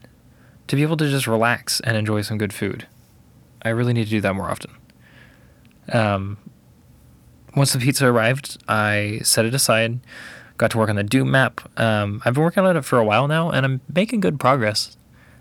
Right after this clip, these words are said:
Um, I know it's silly, but I'm determined to make him proud. I spent a few hours tweaking and refining the map. Uh,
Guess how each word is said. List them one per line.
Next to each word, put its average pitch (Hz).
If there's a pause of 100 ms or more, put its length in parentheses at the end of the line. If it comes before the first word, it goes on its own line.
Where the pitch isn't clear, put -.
(420)
Um, 107 (920)
I 131
know 139
it's 139
silly, 120
but 98 (920)
I'm 117
determined 131
to -
make 120
him 107
proud. 101 (3000)
I -
spent 143
a -
few 135
hours 123
tweaking 123
and 107
refining 113
the 110
map. 107
Uh, -